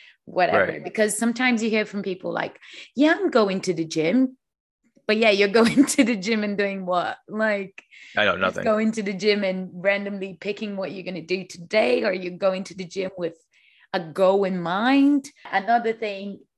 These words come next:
Speaker 1: is coming off that, the, the goal in mind is, I wonder what this person's goal is in order to say a plateau. If it's, if it's a body composition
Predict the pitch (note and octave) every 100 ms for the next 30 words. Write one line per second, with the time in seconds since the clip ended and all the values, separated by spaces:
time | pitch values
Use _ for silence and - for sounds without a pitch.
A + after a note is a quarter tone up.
0 | _ - G3+ F3+ F#3 D3+ - F3+ F#3+ G3
1 | F#3 F3 - F3 D#3+ - E3 E3+ - E3+
2 | C#3+ F#3+ F3+ F3 E3+ E3+ E3+ E3+ D#3+ F3+
3 | - - - _ - F3 - - - -
4 | F#3 F#3 F3 F3+ G3 F#3+ F#3+ E3+ F#3 F#3
5 | F3+ - F3+ F3 F3 D#3 F3+ E3+ E3 -
6 | F3+ E3 C3+ E3 - _ _ _ - F3+
7 | E3+ D#3+ D#3 E3 - D#3+ D#3+ - - D3+
8 | D3 - - - D3+ D3 D3 C#3+ C3+ E3+
9 | G3 G3 F#3 - - - F#3+ A#3 G#3+ F3+
10 | F#3 F#3+ G3 G#3 G3+ F#3+ E3 G3 - B3+
11 | C#4 D4+ D4+